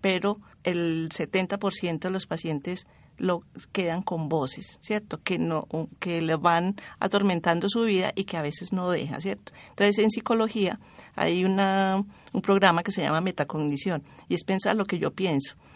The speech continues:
Entonces, si yo escucho esa voz todo el tiempo, todo el tiempo, y me está atormentando, ¿cómo hacer para que esa voz no me atormente? Entonces, una cosa es dialogar con esa voz, ¿cierto? Ponerle un nombre,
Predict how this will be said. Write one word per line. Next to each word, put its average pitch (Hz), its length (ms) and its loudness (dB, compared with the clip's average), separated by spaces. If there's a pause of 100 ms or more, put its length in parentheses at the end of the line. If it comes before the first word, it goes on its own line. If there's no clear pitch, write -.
Entonces, 180 340 -2
si 180 120 0
yo 165 100 0
escucho 202 320 -2
esa 214 200 0
voz 202 300 4
todo 196 220 4
el 202 80 0
tiempo, 190 340 0
todo 175 140 0
el 170 80 -4
tiempo, 185 400 -4
y 196 120 0
me 165 80 0
está 160 360 0
atormentando, 196 840 -2 (280)
¿cómo 202 540 8
hacer 170 440 4
para 175 260 2
que 139 140 -6
esa 151 180 -2
voz 165 260 -4
no 170 60 -2
me 165 100 -2
atormente? 160 560 -4 (180)
Entonces, 165 380 0
una 180 160 0
cosa 196 300 0
es 143 100 -6
dialogar 160 460 0
con 175 160 -2
esa 165 220 -2
voz, 160 300 -4 (220)
¿cierto? 208 320 -4
Ponerle 175 520 6
un 180 120 2
nombre, 170 460 2